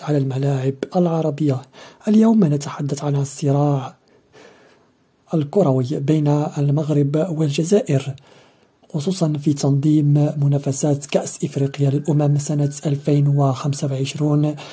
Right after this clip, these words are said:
بعد كان من المقرر أن تحتضنها مدي-، آه، دولة غينيا كوناكري. وللأسف الأشغال كانت بطيئة في تلك الدولة، والكاف سحب رخصة التنظيم منها، وأعطى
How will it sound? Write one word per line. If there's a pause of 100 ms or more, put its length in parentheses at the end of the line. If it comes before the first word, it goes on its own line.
(220)
بعد
كان
من
المقرر
أن
تحتضنها
مدي-،
آه،
دولة (460)
غينيا
كوناكري. (840)
وللأسف
الأشغال
كانت
بطيئة
في
تلك
الدولة، (580)
والكاف
سحب
رخصة (160)
التنظيم
منها، (400)
وأعطى